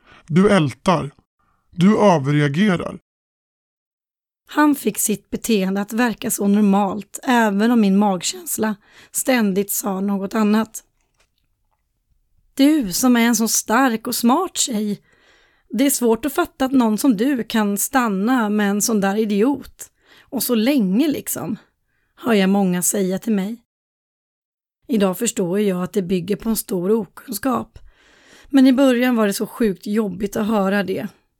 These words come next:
Speaker 2: Intelligenta, framgångsrika och trygga kvinnor med en kärleksfull uppväxt fastnar ju inte för våldsamma män. Det är som om folk tror att starka kvinnor har något magiskt sjätte sinne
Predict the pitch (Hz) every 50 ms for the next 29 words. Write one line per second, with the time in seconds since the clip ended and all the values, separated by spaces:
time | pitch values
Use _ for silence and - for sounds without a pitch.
0 | _ _ - 254 226 220 - 233 196 202 214 214 208 202 190 - 220 202 - -
1 | 226 214 196 190 180 185 185 - - - 330 302 285 - - 240 208 196 - _
2 | - - - - - 339 220 - 233 226 240 214 180 196 208 202 - - 233 220
3 | 202 185 180 190 196 196 196 202 196 - - 240 214 196 185 190 180 - 208 202
4 | 208 214 208 _ - - 269 214 202 - - - - - - - _ - - 262
5 | 247 - - - - 202 208 208 208 220 190 - 180 - 214 190 190 202 202 196
6 | 165 - - - 185 190 196 196 190 190 233 233 208 - - 214 - _ _ _
7 | _ _ _ _ _ _ _ _ _ _ _ _ _ _ _ _ _ _ _ _
8 | _ _ _ _ - 247 233 208 190 - - 214 208 214 214 - - 208 196 190
9 | - - 220 208 190 180 190 208 - 208 - - - 262 240 208 - - 208 170
10 | - - 233 208 190 196 196 185 196 190 180 - 226 220 208 196 196 202 196 196
11 | 220 208 - - - - 240 - - _ - 220 - - 262 220 196 214 262 277
12 | 269 247